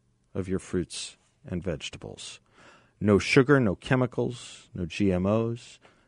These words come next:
Good potent stuff from apples and cherries and mangoes to cayenne and spinach and wheatgrass and carrots and kale.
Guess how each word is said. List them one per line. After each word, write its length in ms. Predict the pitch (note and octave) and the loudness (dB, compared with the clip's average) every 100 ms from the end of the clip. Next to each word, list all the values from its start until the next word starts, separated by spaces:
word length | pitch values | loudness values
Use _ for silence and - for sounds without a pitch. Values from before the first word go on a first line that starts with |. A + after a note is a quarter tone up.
| _ - | _ 4
Good 280 | C3 B2+ - | 6 6 6
potent 360 | C3 A#2+ G#2 | 6 6 0
stuff 400 | - - B2 B2 | -6 2 6 6
from 240 | - G2 F#2 - | 4 -2 -2 2
apples 580 | B2 B2 - A#2 A#2 - | 6 6 4 0 -2 -8
and 140 | - | -10
cherries 580 | - - A#2 A2+ A2 A2 | -2 4 6 6 4 0
and 220 | D#2+ F2 | -2 2
mangoes 540 | G2 A#2 A2+ A#2+ A#2 - | 6 6 8 6 4 0
to 100 | - | -12
cayenne 680 | - - A2+ A2+ A2 G#2+ | -6 2 4 4 4 0
and 140 | G2 - | -4 -8
spinach 720 | - - A#2 A2 A2+ - - | -10 2 4 4 2 -2 -12
and 200 | A1+ - _ - | -12 -16 _ -4
wheatgrass 640 | G#2 A#2 - A2+ A2 A2 | -2 -2 4 6 6 2
and 140 | - - | -8 -8
carrots 540 | - A2 A2 A2 - | 0 2 2 0 -6
and 120 | - | -12
kale. 440 | - - A2 A2 | -6 0 0 0